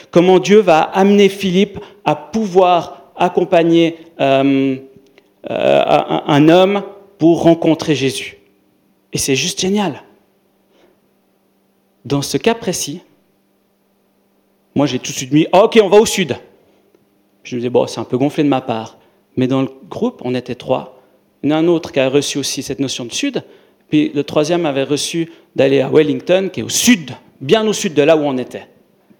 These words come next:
Et pour moi, c'est une très belle illustration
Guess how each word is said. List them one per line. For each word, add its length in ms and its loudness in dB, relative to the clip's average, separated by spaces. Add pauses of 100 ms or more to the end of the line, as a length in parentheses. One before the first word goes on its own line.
(400)
Et 320 2 (580)
pour 120 -6
moi, 120 0
c'est 160 -4
une 80 -2
très 160 -4
belle 300 0
illustration 680 -4